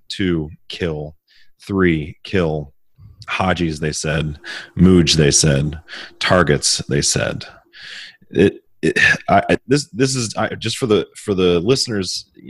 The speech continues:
this is, I think, a, for me, a wonderful kind of sample of the memoir, and reason number two hundred and thirty-eight that you should read it is because of just how you describe that stylistically, but also how you describe it, I think, both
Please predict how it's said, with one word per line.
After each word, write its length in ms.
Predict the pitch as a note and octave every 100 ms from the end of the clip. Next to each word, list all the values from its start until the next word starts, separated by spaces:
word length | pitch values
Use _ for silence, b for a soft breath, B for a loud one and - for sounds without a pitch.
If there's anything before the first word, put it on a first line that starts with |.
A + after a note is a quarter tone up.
| -
this 360 | E2+ F2+ G#2+ G#2+
is, 280 | G2 F2+ F2
I 60 | F2+
think, 200 | G2+ F2
a, 100 | E2+ - - _ -
for 180 | - G2
me, 120 | G#2
a 80 | F2
wonderful 500 | E2+ F2+ F2 - -
kind 160 | F2
of 60 | D2+
sample 420 | - E2+ E2 D2+
of 60 | D2
the 60 |
memoir, 420 | D#2+ E2 D#2+ D#2
and 200 | D#2 D#2+ - B B _
reason 260 | F2 E2+ E2+
number 240 | D#2 D#2+
two 220 | - F2+
hundred 240 | E2 D#2 D2
and 100 | C#2+
thirty-eight 420 | D#2+ D#2 D#2 D2
that 100 | -
you 60 | -
should 220 | - D2+
read 220 | E2+ G#2
it 160 | D#2+ D#2 _ B B B -
is 160 | F2+ E2+
because 520 | F2+ E2+ - G2 F2+
of 280 | F2+ D#2+ - - - -
just 200 | F2+ -
how 180 | G#2+
you 220 | G#2 F#2+ F2+
describe 600 | F2 - - E2+ F2 E2
that 200 | E2 -
stylistically, 840 | - F2+ G#2+ A#2 A#2 - C#3 C#3
but 100 | E2+
also 600 | E2 F2 - F2 E2 D#2+ - B B B B _
how 180 | - G#2
you 220 | G2 F#2+
describe 640 | E2 E2+ - - F2+ F2+ E2+
it, 160 | E2 -
I 60 | D#2+
think, 300 | G2 E2 -
both 380 | F2 E2+ -